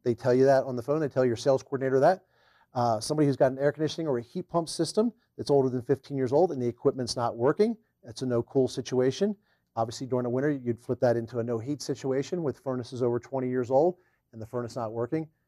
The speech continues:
You got a down water heater, so forth and so on. And if you, of course, if you got people available,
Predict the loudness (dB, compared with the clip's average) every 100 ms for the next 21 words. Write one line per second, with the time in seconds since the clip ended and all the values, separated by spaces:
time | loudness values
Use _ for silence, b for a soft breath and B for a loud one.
0 | _ -4 -2 2 2 2 4 6 6 4
1 | 6 4 2 _ -6 -4 -2 -2 -4 -8
2 | -6 -8 -8 _ _ _ _ _ _ _
3 | _ -2 0 0 -2 0 0 2 2 2
4 | 2 -2 -2 0 0 0 -6